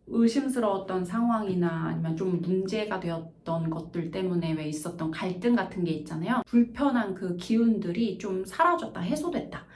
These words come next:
라는 느낌으로 쓰실 수 있습니다. 그러면 인터뷰 답변에서 talk with를 어떻게 쓸 수 있을까요? 인터뷰 질문 중에 그 팀워크를 어떤 식으로 이제 조성하는지, 만드는지를 물어보는 질문이 있을 수 있거든요.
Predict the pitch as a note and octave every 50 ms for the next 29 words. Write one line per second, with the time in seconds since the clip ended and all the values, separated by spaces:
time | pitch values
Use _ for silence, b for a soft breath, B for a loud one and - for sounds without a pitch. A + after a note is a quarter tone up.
0 | B B B B - F3+ F3+ F3+ F3+ F3 F3+ F3 - - - F3 E3+ D#3+ D#3+ E3+
1 | G3 A3 A#3 - C#4 C4+ - - C#4 - - - - - - - C#4+ C#4 - -
2 | - - - _ - C4+ C#4+ D4 C#4+ D4 C#4+ C#4 C4 A#3+ G#3 G#3+ A3+ A#3 C#4+ D#4+
3 | E4 D#4+ D#4 C#4+ A3+ F3 - F3+ - F3+ F3 E3 D#3+ D#3 F3+ E3+ E3+ F3 - -
4 | - D#4 D#4+ D#4+ D#4 - G#3 F#3+ F#3 F3+ F#3+ F#3 F#3 F#3 - - - - G3 -
5 | - - F#3 F3+ - F#3 F#3 F3+ - - - - - - - - C#3 D3+ D#3+ D#3+
6 | E3 - - A#3+ B3+ C4 C#4 C#4 E4 F#4 F4+ D#4+ D#4 D4 D4 - G3 F#3 F3+ F#3
7 | F#3 F3+ F3 E3 - A3+ B3 G#3 E3+ E3+ - - - A#3+ C#4 C#4+ D4 - - D4+
8 | C#4+ C#4+ C#4 C#4+ - - A#3+ A3 A3 - D3 E3 - - - A3+ B3 B3 B3 -
9 | A#3+ A3+ G#3 G#3 G3+ G3 G3 G3 F#3+ F#3+ F#3 F3+ E3+ E3+ - - E3 F3 E3 D#3+
10 | D#3+ D#3+ - A3+ A3+ A3+ C4+ C4 A#3+ G3 E3+ D#3+ D#3 D3+ - A3+ A#3+ D#4 D#4 -
11 | D3+ E3 F3 F3 G#3 G#3 G#3 G3+ G3 - F#3+ F3+ F3+ F3 F3 E3+ E3+ E3+ F3+ G3
12 | G3 F3+ E3+ D#3+ C#3+ C#3+ C3 C3 - - - G3+ G#3 G#3 G#3+ G3+ E3+ D3 - -
13 | F3+ F#3 F3 - E3+ D3 - - - D#3 D#3 - C#3+ D3+ A#3 C#4+ -